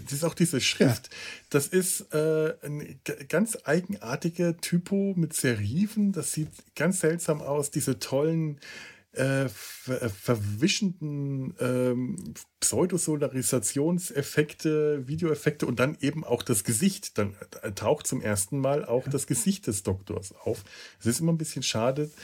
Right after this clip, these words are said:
Speaker 1: dass das nicht schon beim ersten Doktor bei, äh, William Hartnell begonnen hat, aber ab dem zweiten Doktor sieht man dann immer das Gesicht des jeweils aktuellen Doktors eingeblendet. Und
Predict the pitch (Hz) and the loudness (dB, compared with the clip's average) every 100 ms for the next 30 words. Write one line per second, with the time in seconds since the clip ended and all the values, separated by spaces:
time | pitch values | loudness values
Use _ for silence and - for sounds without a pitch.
0 | - - - 123 139 117 143 - 135 120 | -18 -14 -6 -2 0 0 0 0 -2 0
1 | 101 120 156 - 117 104 98 - 120 117 | 0 0 -2 -2 -2 0 -2 0 0 2
2 | 107 104 104 - 101 98 95 113 110 92 | 2 2 2 0 0 0 2 2 2 0
3 | 98 147 - 101 95 92 90 87 90 123 | -4 -4 0 0 0 0 0 2 0 -2
4 | 131 - - - 98 - 82 87 101 101 | -4 -4 -6 -4 -6 -6 -8 -6 -2 -2
5 | 95 107 - 107 113 101 95 107 110 101 | -2 -6 -4 -4 0 0 2 0 0 -4
6 | - 98 135 135 113 - 104 101 98 101 | -4 -2 -2 -4 -6 -2 0 2 0 -6
7 | - 104 98 101 98 101 - 87 - 87 | -8 -4 0 0 0 -2 -4 -6 -4 -4
8 | 90 95 95 95 101 92 | -4 -4 -2 0 0 -6